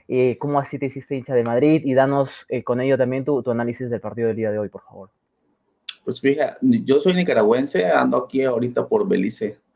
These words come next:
Speaker 2: soy residente acá en Belice
Speaker 1: Olé.
Speaker 2: por ahora. Este, hoy, pues, disfruté el juego, pero sinceramente no me gustó cómo jugó el Madrid.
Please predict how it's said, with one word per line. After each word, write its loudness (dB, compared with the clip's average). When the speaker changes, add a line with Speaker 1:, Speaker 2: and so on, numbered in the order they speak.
Speaker 2:
soy -2
residente 0
acá -2
en 0
Belice -2
Speaker 1:
Olé. -10
Speaker 2:
por 4
ahora. 8
Este, 4
hoy, 8
pues, -2
disfruté 0
el 2
juego, 6
pero 0
sinceramente 2
no 4
me 8
gustó 2
cómo -2
jugó 0
el -4
Madrid. -4